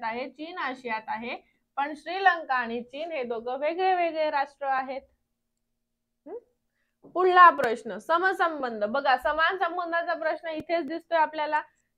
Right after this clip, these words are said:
शिलाँग, मेघालय, ऐझवाल, प्रश्नचिन्ह, आसाम, त्रिपुरा, मिझोरम, श्रीलंका. आता श्रीलंका तर नसणार आहे.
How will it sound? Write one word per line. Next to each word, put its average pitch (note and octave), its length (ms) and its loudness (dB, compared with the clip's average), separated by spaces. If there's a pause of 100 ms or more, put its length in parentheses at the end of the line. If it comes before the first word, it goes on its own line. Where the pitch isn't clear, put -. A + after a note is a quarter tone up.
शिलाँग, F4 480 2
मेघालय, F4 560 2
ऐझवाल, B3+ 640 0
प्रश्नचिन्ह, C#4 720 -4
आसाम, D#4 640 0
त्रिपुरा, C4+ 680 -2
मिझोरम, B3+ 800 -4
श्रीलंका. B3+ 500 -4
आता A3+ 260 -2
श्रीलंका A#3+ 500 -4
तर A#3+ 140 -8
नसणार A3+ 420 -14
आहे. G3 400 -18